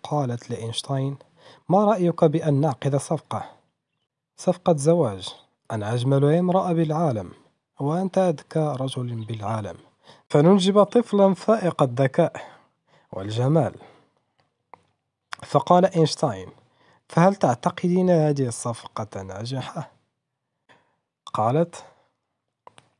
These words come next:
"نعم." فقال: "فكيف إذا أنجبنا طفلًا يشبه قباحة وجهي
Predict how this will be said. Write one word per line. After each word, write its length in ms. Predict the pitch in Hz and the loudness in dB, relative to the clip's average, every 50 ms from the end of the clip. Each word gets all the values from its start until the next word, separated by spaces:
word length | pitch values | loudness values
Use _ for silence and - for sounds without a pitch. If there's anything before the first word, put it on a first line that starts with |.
| _ _ _ _ _ _ - - - | _ _ _ _ _ _ -12 -4 -2
"نعم." 380 | 185 170 113 101 98 107 113 - - _ _ - _ _ _ _ _ _ _ _ _ _ | -2 -2 -2 -4 -8 -10 -14 -20 -20 _ _ -20 _ _ _ _ _ _ _ _ _ _
فقال: 440 | - 175 - - - 190 202 208 196 | -2 -2 0 2 2 4 4 4 2
"فكيف 520 | - 208 202 - - - 277 240 - - | 2 0 -2 -2 -2 0 0 0 0 -2
إذا 440 | 240 - 190 160 139 127 117 110 113 | -2 0 0 0 2 0 0 -2 -2
أنجبنا 440 | 113 113 120 131 135 143 151 160 165 | -4 -2 -2 0 2 2 4 4 2
طفلًا 500 | 160 - 262 226 - - 113 101 87 - - _ _ _ _ _ _ _ - _ _ _ _ | 2 0 -2 -2 -2 -4 -6 -6 -8 -10 -18 _ _ _ _ _ _ _ -20 _ _ _ _
يشبه 500 | 139 135 156 170 - 165 156 151 147 151 | -2 0 0 0 0 0 0 2 2 2
قباحة 580 | 151 - - 147 143 139 143 127 - - 127 120 - | 2 2 2 2 4 4 4 2 2 0 -6 -6 -4
وجهي 540 | 127 123 135 151 135 110 101 101 101 92 87 | -4 -4 -2 -2 -4 -4 -6 -8 -10 -12 -12